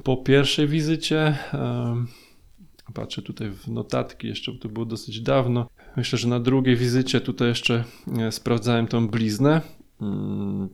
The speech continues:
czy tam coś nie wróciło, tam było już czysto, także jakby bliznę ogarnęliśmy chyba po pierwszej czy drugiej, e, wizycie.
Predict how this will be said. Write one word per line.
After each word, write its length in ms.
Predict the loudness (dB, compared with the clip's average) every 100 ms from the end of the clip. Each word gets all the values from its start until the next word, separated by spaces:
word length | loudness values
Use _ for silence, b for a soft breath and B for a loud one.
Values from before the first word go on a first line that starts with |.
| -10
czy 200 | -6 -4
tam 240 | -2 -2
coś 200 | -2 -2
nie 100 | -2
wróciło, 500 | 0 0 0 4 6
tam 200 | 6 2
było 120 | 2 0
już 180 | -2
czysto, 460 | 0 2 2 0 -2
także 340 | -2 -2 -4 -2
jakby 340 | -2 -4 -4 -6
bliznę 480 | -2 4 6 6
ogarnęliśmy 720 | 4 2 2 2 0 -2 -4
chyba 200 | -4 -4
po 140 | -4 -4
pierwszej 380 | 2 2 2 -4
czy 140 | -4
drugiej, 400 | -2 2 2 2 -2 -16 -20 -20 -18 -12 -6 0
e, 160 | 2
wizycie. 520 | 2 2 2 4 4